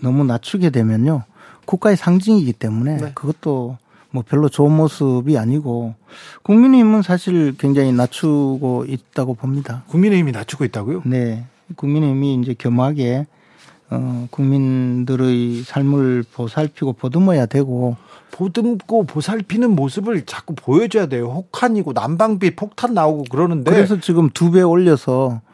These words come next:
Speaker 2: 아니,
Speaker 1: 난방비 바우처를 지급하겠다고
Speaker 2: 오늘에서야
Speaker 1: 당장하지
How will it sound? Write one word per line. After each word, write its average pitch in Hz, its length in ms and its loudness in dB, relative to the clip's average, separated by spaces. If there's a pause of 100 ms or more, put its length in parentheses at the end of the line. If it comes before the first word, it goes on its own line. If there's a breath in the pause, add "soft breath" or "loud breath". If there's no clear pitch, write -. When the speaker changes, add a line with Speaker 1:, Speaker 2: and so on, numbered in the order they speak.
(120)
Speaker 2:
아니, 226 160 -2
Speaker 1:
난방비 151 720 4 (560 soft breath)
바우처를 127 680 0
지급하겠다고 120 1040 -6
Speaker 2:
오늘에서야 247 380 4
Speaker 1:
당장하지 277 300 2